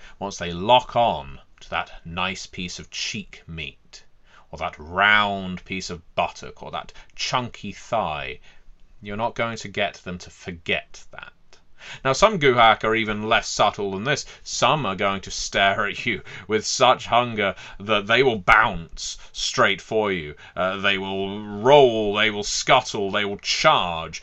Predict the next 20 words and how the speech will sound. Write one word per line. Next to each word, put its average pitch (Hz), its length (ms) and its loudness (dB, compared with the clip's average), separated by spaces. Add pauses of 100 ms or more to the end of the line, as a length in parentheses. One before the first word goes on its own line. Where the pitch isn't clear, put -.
(160)
right 101 360 2
for 117 300 -4
you. 80 140 -6 (180)
And 123 200 -2
they 160 180 4
won't 139 380 2
even 120 580 -2
look - 320 0 (1300)
or 180 140 0
resemble 156 840 0
anything 87 420 -6
humanoid. 90 600 -8 (200)
Their 107 240 -2
jaws 117 640 2
so 107 260 0
distended, 98 680 -4
their 107 140 0
abdomens 107 800 -2
as 95 300 -4
well, 101 400 0